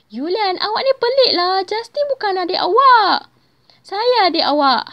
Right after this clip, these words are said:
Hana kakak awak. Ni kawan saya dari kelas drama lah. Apa? Drama? Yelah, kan saya masuk drama. Apa, Emma? Ni kawan awak yang datang untuk main ke? Bukan adik saya.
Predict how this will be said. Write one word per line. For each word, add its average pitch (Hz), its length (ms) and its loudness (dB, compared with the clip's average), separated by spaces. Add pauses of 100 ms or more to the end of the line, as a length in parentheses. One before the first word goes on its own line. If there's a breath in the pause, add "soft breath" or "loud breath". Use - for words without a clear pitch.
Hana 494 220 -2 (100)
kakak 330 240 -4
awak. 233 400 -2 (320 loud breath)
Ni 359 160 -2
kawan 370 320 -2
saya 453 240 -2
dari 440 240 -2
kelas 440 240 -4
drama 494 340 2 (220)
lah. 508 320 6 (880 soft breath)
Apa? 220 560 -6
Drama? 320 480 -2 (320 soft breath)
Yelah, 403 400 2
kan 539 160 -2
saya 453 80 -4
masuk 339 320 -2
drama. 285 640 -2 (600 soft breath)
Apa, 320 420 -4
Emma? 349 400 0
Ni 339 160 -6
kawan 311 240 -2
awak 269 480 -2
yang 269 80 -6
datang 294 320 -4
untuk 285 160 -4
main 339 240 -2
ke? 294 400 -2 (880 soft breath)
Bukan 339 340 -4
adik 339 220 -2
saya. 349 320 2